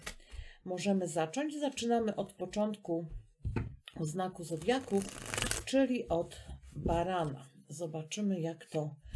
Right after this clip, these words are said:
wygląda. Ja wam zaraz powiem, jakie są tutaj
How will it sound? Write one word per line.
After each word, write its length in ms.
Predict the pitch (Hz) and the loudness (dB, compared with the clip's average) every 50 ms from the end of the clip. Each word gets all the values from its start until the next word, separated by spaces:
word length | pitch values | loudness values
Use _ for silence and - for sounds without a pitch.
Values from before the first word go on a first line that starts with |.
| - - - - - _ _ - | -6 -6 -8 -20 -20 _ _ -6
wygląda. 680 | 165 185 180 156 165 156 143 160 185 202 233 294 285 | -4 -4 -2 0 2 2 2 2 0 0 2 4 4
Ja 80 | 254 | 4
wam 200 | 208 190 185 180 | 4 4 0 0
zaraz 400 | 175 190 190 180 175 160 160 - | 0 0 0 0 0 -2 -4 -6
powiem, 600 | - - 196 196 185 180 170 170 170 165 165 165 | -2 0 2 2 2 2 0 -2 -2 -4 -4 -4
jakie 300 | 156 170 175 170 - - | -4 -4 -4 -6 -8 -10
są 240 | 156 - - 160 160 | -10 -8 -6 -6 -6
tutaj 480 | 156 - - - - 160 160 165 160 | -4 -6 -6 -2 0 2 2 2 0